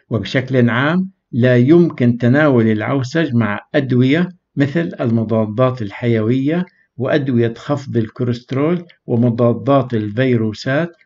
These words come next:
وأدوية السرطان والعقاقير المضادة للاكتئاب والأدوية الخاصة بعلاج الهرمونات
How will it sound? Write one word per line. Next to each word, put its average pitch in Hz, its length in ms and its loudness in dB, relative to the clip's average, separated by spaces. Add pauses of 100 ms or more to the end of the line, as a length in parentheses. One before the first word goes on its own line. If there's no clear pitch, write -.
(120)
وأدوية 123 500 0
السرطان 123 920 -2 (280)
والعقاقير 123 920 0
المضادة 110 680 0
للاكتئاب 131 920 -2 (300)
والأدوية 120 640 2
الخاصة 123 580 -4
بعلاج 107 580 -2 (120)
الهرمونات 120 760 -2